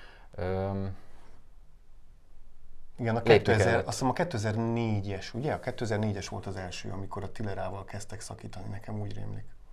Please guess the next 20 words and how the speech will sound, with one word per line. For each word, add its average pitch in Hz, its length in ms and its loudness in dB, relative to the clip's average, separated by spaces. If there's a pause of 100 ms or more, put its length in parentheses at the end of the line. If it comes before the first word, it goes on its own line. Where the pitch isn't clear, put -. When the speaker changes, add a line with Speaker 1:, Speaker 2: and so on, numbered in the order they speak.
(1300)
Speaker 2:
És - 100 -8
utána 107 320 2
jöttek 98 380 -2
a 98 300 0 (480)
húsz 117 300 -2
tizenhatos, 98 840 -2
meg 90 160 -6
stb. 101 420 -6
verziók. 101 520 -8
Speaker 1:
Utána 107 340 -2
jöttek, 98 400 -2
így 95 180 0
van, 123 160 4
de 135 80 4
val-, 156 200 6
valójában 117 460 6
ezeken 107 300 4
mind 110 280 4
ott - 200 4
szerepelt 90 600 0